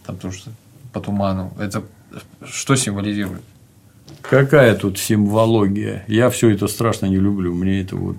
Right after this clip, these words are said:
Speaker 2: м, вот сразу отторгает. Как в каком-то этом, помнишь, как его, в «Основном инстинкте» или где, где там Шерон Стоун только начала на половом органе чьем-то прыгать, а там камера опускается, а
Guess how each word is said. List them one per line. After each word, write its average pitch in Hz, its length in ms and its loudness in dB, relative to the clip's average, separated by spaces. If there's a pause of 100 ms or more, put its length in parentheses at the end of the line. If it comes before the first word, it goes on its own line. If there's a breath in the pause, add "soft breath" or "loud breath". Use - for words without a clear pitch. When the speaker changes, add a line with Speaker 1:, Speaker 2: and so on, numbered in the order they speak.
Speaker 2:
м, 98 480 -2
вот 107 220 -4
сразу 117 460 4
отторгает. 98 800 0 (1040 loud breath)
Как - 560 -2 (120)
в - 60 -12
каком-то 98 420 -6
этом, 98 260 -6
помнишь, - 400 -6 (240)
как - 180 -14
его, - 160 -10 (120)
в 101 100 -8
«Основном 101 460 -2
инстинкте» 107 540 -4
или 92 220 -4
где, 95 160 -4
где 95 200 -4
там 95 220 -10
Шерон 98 340 -4
Стоун 101 380 -2
только 95 280 -2
начала 113 480 4
на 98 140 4
половом 104 520 2
органе 98 380 2
чьем-то 98 400 -4
прыгать, 101 480 0
а 101 80 -8
там 95 200 -4
камера 85 440 0
опускается, 98 720 -4
а 76 200 -8